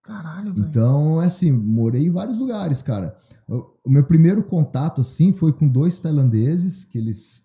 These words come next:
Speaker 2: treinavam um final de semana num gemba.
Speaker 1: Mas foi lá o seu contato? Foi lá? Não foi
Speaker 2: Foi,
Speaker 1: aqui?
Speaker 2: foi lá, foi lá. É, meu primeiro contato foi lá. Eles treinavam na,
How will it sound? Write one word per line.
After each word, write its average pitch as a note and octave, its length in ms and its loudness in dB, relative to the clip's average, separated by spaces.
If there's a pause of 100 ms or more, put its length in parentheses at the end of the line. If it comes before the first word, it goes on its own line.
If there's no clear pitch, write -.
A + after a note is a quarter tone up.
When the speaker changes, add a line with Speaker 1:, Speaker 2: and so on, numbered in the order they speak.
Speaker 2:
treinavam G#2+ 760 -4
um G2 80 -4
final G2+ 240 -6
de - 60 -10
semana A2 540 -4
num G2+ 360 -2
gemba. G2 280 0
Speaker 1:
Mas F3+ 120 2
foi C4 160 2
lá A#3 160 4
o B3+ 60 2
seu G3 160 -4
contato? G3 400 -2
Foi F3 140 -4
lá? G3 160 0
Não F#3 100 2
foi G#2+ 80 0
Speaker 2:
Foi, F#2+ 140 2
Speaker 1:
aqui? B2+ 160 -2
Speaker 2:
foi A#2 40 2
lá, F#2 280 -6
foi A2 140 -4
lá. F#2 440 -10
É, - 160 -16
meu F#2+ 220 -6
primeiro G2 280 -6
contato G2 320 -8
foi B2 140 -6
lá. F#2+ 260 -8 (760)
Eles G#2 340 -2
treinavam C3 680 2
na, G#2 800 -2